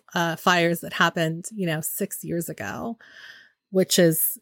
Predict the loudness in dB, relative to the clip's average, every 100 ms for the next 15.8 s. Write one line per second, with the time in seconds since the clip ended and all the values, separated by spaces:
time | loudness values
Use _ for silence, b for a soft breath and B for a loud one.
0 | 0 2 2 4 4 4 2 4 2 6
1 | 6 8 6 4 2 2 0 -2 0 2
2 | 2 4 2 0 0 0 0 -2 0 2
3 | 2 2 2 2 0 -2 2 2 2 -2
4 | -2 0 2 4 2 -2 -2 -2 4 4
5 | 2 -2 -2 0 2 0 -2 2 4 2
6 | -2 -2 2 4 2 -2 -16 _ _ _
7 | _ _ _ 2 6 8 8 8 6 4
8 | -4 -14 -2 2 4 4 4 2 2 4
9 | 4 4 4 4 4 2 0 4 2 4
10 | 2 2 0 2 2 2 0 0 2 2
11 | 2 2 2 2 2 4 4 6 4 4
12 | 0 -4 -2 -2 2 0 2 0 -2 2
13 | 6 8 6 4 4 2 2 2 2 0
14 | -2 -2 2 4 4 0 0 -2 -2 -2
15 | 0 0 0 0 -2 -4 -6 -10